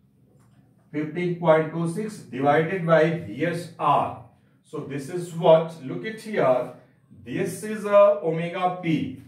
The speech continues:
So to cut the omega P, I am taking this relation. So this small r into omega P. Small r into omega P.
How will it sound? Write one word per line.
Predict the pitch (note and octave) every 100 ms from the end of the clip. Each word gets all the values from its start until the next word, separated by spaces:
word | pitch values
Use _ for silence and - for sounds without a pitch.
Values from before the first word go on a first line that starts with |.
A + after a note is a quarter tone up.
| _ _
So | - D3
to | C#3+ D3 -
cut | F#3 F3+
the | F3+
omega | F3+ F3+ F3+ F3+ - - -
P, | G#3+
I | F#3+ E3+
am | E3
taking | E3 D#3+ D#3+
this | D3 D3+
relation. | D#3+ D#3+ D#3+ D#3 D#3+ - - - _ _ _ -
So | C#3
this | C3+ C#3 C#3 - D3 D3
small | E3 F3 F#3 F#3+ G#3+ -
r | D#3 E3 F3+ - - -
into | D#3+ D#3 D3+ F3 E3
omega | C#3+ C#3 C3+ C#3 C#3+ - - -
P. | D#3+ C#3 - - - _ - C3+
Small | C#3 D3+ D#3 D#3+
r | D#3+ D#3+
into | D#3 D#3+ E3
omega | D#3 D#3 D#3+ D#3+
P. | F3 G3 B3+